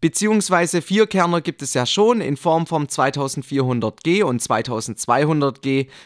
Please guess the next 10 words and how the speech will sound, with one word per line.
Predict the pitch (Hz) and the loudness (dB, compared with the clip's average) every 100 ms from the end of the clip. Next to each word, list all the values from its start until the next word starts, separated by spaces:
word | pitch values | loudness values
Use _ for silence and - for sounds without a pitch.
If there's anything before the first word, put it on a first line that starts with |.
| _ | _
Fraglich | - 123 147 139 | 0 2 0 -2
ist, | 156 - | -2 -2
ob | 127 | -2
da | - | 0
überhaupt | 120 123 117 123 147 - | 0 2 0 2 0 0
noch | 135 127 | -4 -2
neue | 123 117 123 | 0 0 -2
vier | - 120 | -2 -2
Kerner | 117 104 117 131 | -2 -2 -2 -2
nachkommen. | 101 113 - - 113 107 95 | 0 -2 -2 -2 0 -2 -8